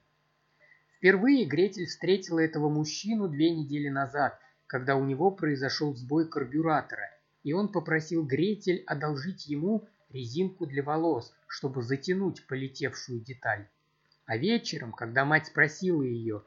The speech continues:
где резинка для волос, она ответила, что потеряла,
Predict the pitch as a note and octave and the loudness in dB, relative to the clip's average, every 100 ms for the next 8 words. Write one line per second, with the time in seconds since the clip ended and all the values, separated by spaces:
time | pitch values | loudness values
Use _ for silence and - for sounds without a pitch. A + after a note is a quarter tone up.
0 | _ _ - A2+ F3 E3+ B2 A#2+ C#3+ B2 | _ _ -10 0 6 6 4 -2 -2 -4
1 | A2 A2 A2 A#2 F3 A3 - _ _ _ | -8 -6 -4 0 0 -2 -6 _ _ _
2 | C3+ C#3 C#3 D#3 G3+ F#3 E3+ - G3+ G3 | 0 2 2 2 2 -2 -4 -4 -6 -4
3 | F#3+ F3+ C#3+ A2 G#2+ G#2+ | -2 0 0 0 -2 -6